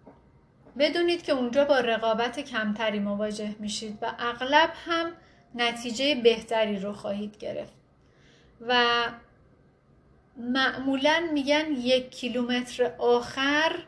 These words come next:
همیشه خلوت‌تره، به خاطر اینکه اون قبلی‌ها همون وسط وسطا میمونن یا ول می‌کنن، اصلاً دیگه مسیرشون رو ادامه نمیدن.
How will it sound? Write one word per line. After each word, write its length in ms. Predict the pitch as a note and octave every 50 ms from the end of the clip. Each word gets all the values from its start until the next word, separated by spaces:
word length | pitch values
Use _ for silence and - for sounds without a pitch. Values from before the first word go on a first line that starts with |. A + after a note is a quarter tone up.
| - _
همیشه 500 | - B3 A#3+ A#3+ A#3 A#3 A#3 A#3 - D4
خلوت‌تره، 960 | C#4+ - - A3 G#3+ G#3+ G#3+ G#3 G#3 G#3 G#3 G#3 - - A3 G#3 G#3 G#3 G#3 - - _ _ _ _ _ _
به 60 | - A#3
خاطر 300 | - B3 A#3+ A#3+ B3+ C4
اینکه 240 | C#4+ D4 D4 D4+
اون 140 | D4 C#4+ C#4+
قبلی‌ها 500 | C#4 A#3+ A3 G#3+ G#3 G#3+ A3 A3+ A3+ A#3+
همون 300 | B3 C4 C4 C4 C4+ C4+ B3+
وسط 340 | A3+ G#3+ G#3+ - A3 A3 G#3+
وسطا 420 | A3+ A3 A3 - A3 A3 - B3 A#3+
میمونن 640 | A#3+ B3 C4 C4 C4 C4 B3+ B3+ B3 B3 A#3+ A3+
یا 160 | A3 G#3+ G#3+
ول 220 | G3 A3+ A#3 A#3+ B3
می‌کنن، 680 | B3 B3+ B3 B3 - B3 B3 B3 A#3+ A#3+ B3 A#3+ A#3+ A#3+ - - - - _ _ -
اصلاً 280 | A3 G#3 - B3 B3+ A#3+
دیگه 160 | A#3+ A#3 C4+
مسیرشون 600 | B3 A#3 A3+ A3+ - - B3+ B3 B3 - - C4+
رو 80 | C4 - -
ادامه 500 | A#3+ A3 G3+ G#3+ A3 A3 A3 A#3 A#3+ A3+
نمیدن. 420 | G#3 G3+ G3 G3+ G#3 G#3+ - -